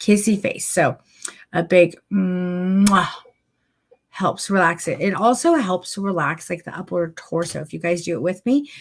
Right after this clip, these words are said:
you kinda lean in with it, mwah,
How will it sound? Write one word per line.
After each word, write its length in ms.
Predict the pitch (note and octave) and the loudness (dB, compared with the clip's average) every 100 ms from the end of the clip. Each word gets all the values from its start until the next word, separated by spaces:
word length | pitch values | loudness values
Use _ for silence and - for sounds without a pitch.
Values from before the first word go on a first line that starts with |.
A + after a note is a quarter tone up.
| - _ | -20 _
you 100 | - | -12
kinda 320 | E3 - F#3+ F3 | -8 -2 0 0
lean 200 | E3+ D#3+ | 0 0
in 140 | E3 | -2
with 140 | G3 | -2
it, 220 | B3 C4+ - - | 0 0 -2 -4
mwah, 1080 | F#3+ F#3 F#3 F#3 F#3 F#3 F#3 F#3+ G#3+ E3 | -2 0 0 -2 -2 -2 -2 2 2 0